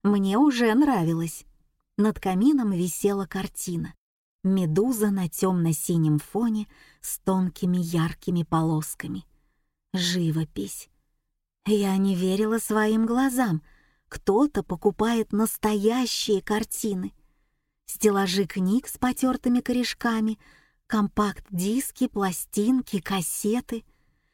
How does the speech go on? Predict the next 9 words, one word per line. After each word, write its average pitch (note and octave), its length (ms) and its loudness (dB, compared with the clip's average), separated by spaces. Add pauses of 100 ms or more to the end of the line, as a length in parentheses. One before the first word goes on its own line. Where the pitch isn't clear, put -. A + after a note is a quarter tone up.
(140)
Две G#3 280 4
стены G#3 420 2
занимал G3+ 420 2
современный F#3+ 760 0
удобный F#3 460 2
диван G#3 400 2 (260)
обтекаемой A3+ 760 0
формы F3 500 0 (380)
с - 80 -12